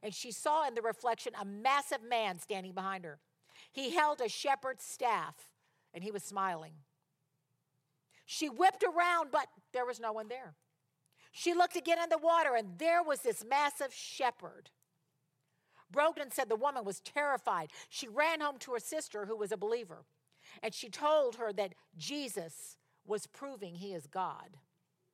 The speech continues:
The global worker continued. Still doubting, "This Saudi woman asked the Lord for one more proof."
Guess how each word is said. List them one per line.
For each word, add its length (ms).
The 100
global 440
worker 560
continued. 800
Still 360
doubting, 580
"This 160
Saudi 420
woman 320
asked 260
the 80
Lord 280
for 120
one 220
more 180
proof." 480